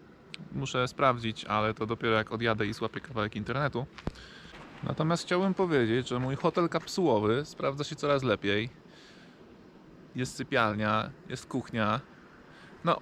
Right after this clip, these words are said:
łazienka póki co jeszcze nie, ale wszystko przede mną. Już było bardzo zimno w nocy, no w końcu koniec września to już przypomina o nad-, nadciągającej wielkimi krokami porze roku. Natomiast będzie fajna pogoda dzisiaj i muszę znaleźć sobie tutaj jakiś fajny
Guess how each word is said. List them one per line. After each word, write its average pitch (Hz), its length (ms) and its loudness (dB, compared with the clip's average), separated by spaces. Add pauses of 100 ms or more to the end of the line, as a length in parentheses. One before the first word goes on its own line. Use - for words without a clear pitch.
łazienka 156 460 2
póki - 280 -6
co 143 220 6
jeszcze 127 280 2
nie, 107 260 2 (240)
ale 113 420 2
wszystko - 280 -2
przede 127 240 6
mną. 104 240 4 (300)
Już 120 100 -2
było 117 220 6
bardzo 107 300 4
zimno 101 280 -2
w 98 60 -6
nocy, 101 340 -2
no 90 120 -6
w - 40 -16
końcu - 280 -8
koniec 107 320 0
września 107 360 -2
to 98 220 -6
już - 460 -10 (280)
przypomina 110 540 -2
o 95 80 -4
nad-, - 320 -8
nadciągającej 104 920 -2 (360)
wielkimi 101 340 -6
krokami 101 400 -4
porze 104 240 -6
roku. 98 240 -4 (600)
Natomiast 190 340 -2
będzie 208 260 0
fajna 135 260 -2
pogoda 117 300 -2
dzisiaj 143 360 -4 (100)
i 117 260 -4
muszę - 220 -6
znaleźć 101 360 -2
sobie 104 180 -6
tutaj 98 380 -2 (160)
jakiś - 300 -8
fajny 98 440 0